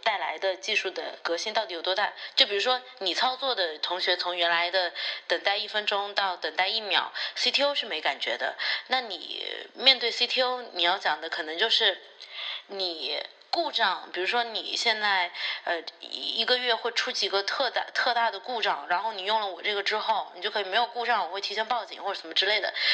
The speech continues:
就更直接的东西去戳他的痛点。然后你跟C E O讲，C E O讲的就是你原来你自己招多少人，一个团队才能做出一个这样的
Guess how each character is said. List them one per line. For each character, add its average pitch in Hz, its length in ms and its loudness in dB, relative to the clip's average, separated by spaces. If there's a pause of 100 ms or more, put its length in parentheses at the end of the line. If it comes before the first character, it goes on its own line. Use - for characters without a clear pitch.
(120)
就 233 80 6
更 320 320 4
直 160 180 4
接 160 220 2
的 151 160 -4
东 151 140 -8
西 - 120 -10 (200)
去 - 100 4
戳 247 240 4
他 247 160 2
的 233 100 0
痛 214 280 -4
点。 - 180 0 (300)
然 202 120 4
后 262 80 2
你 220 100 -8
跟 240 180 4
C - 180 8
E 269 160 12
O 269 260 2
讲 247 240 2
，C - 260 6
E 254 200 4
O 269 220 2
讲 196 200 -2
的 156 80 -10
就 180 140 0
是 180 240 2 (720)
你 180 300 0
原 190 180 4
来 226 320 2
你 220 180 -6
自 214 140 -6
己 196 100 2
招 247 240 4
多 269 160 -4
少 196 160 0
人， 160 480 -2 (260)
一 190 100 -2
个 240 100 4
团 180 200 0
队 233 140 6
才 190 160 2
能 180 140 -2
做 247 140 2
出 214 140 -2
一 170 120 0
个 170 100 4
这 196 100 4
样 170 200 2
的 139 200 0